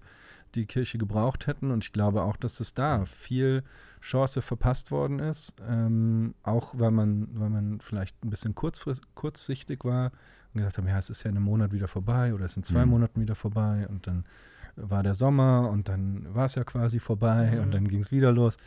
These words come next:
Speaker 1: Also ich glaube, auch da hat man, ähm, verpasst, mal langfristig irgendwie was zu denken und das auch als Chance zu begreifen, die eigene Arbeit anders aufzustellen.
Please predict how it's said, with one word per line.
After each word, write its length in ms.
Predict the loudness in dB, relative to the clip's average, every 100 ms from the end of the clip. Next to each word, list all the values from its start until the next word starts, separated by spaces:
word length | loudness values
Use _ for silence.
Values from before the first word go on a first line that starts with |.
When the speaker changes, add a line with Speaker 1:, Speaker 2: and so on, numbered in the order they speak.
| -16 -4
Speaker 1:
Also 100 | 0
ich 60 | 4
glaube, 200 | 6 6
auch 100 | 6
da 320 | 8 8 8
hat 160 | 6 4
man, 240 | 2 2 -2 -18 -20 -6
ähm, 460 | 0 4 6 6 4 2
verpasst, 540 | 0 4 4 4 2
mal 100 | 2
langfristig 720 | 4 2 0 -2 -2 -4 -4
irgendwie 480 | -2 -2 -2 0 0
was 280 | -2 -6 -10
zu 160 | -10 -4
denken 380 | -2 -2 -2
und 160 | -4 -4
das 140 | -4
auch 180 | -2 -2
als 160 | -2 -4
Chance 440 | 0 0 0 -4
zu 160 | -6 -4
begreifen, 520 | -2 0 0 0 -2
die 120 | -2
eigene 260 | 0 0 0
Arbeit 260 | 0 0
anders 320 | -2 -4 -4 -6
aufzustellen. 580 | -8 -8 -12 -12 -12